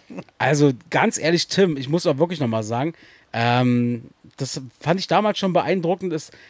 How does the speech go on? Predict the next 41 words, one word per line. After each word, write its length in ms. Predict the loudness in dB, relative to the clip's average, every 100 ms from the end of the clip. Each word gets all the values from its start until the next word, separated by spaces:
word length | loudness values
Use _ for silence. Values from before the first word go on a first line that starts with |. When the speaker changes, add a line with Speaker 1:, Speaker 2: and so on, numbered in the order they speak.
| _
Speaker 2:
ähm, 420 | -4 0 2 2 0
ich 140 | -2
hab 80 | 2
da 80 | 2
im 180 | 4 4
Laufe 160 | 6
der 80 | 6
Jahre, 280 | 4 2 4
wo 120 | 2
wir 80 | 2
uns 160 | 0 2
nun 160 | 2
schon 160 | 2 -2
kennen, 360 | 0 0 -2 -4
ähm, 300 | -4 -2 -4 -6 -18 -8
das 140 | 0
so, 120 | 0
ist 320 | 0 -4 -8 0
immer 160 | 2
so 80 | 2
ein 20 |
bisschen 180 | 0 -2
im 40 |
Hintergrund 600 | -2 -2 -2 -4 -4 -4 -4
gerückt. 220 | -6 0
Ja, 140 | 2
der 100 | 2
hat 100 | 0
halt 100 | -2
seine 160 | -2 -2
Basketball, 500 | -2 -4 -4 -2 -2
äh, 120 | -4
Vergangenheit, 460 | -6 -6 -4 -2 -4
aber 160 | -2 -2
wenn 80 | -2
du 60 |
das 200 | -2 -6
so 280 | -6 -2 -2
auch 160 | -2 -4
nochmal 300 | -4 -2 -4
erzählst, 480 | -4 -4 -4 -6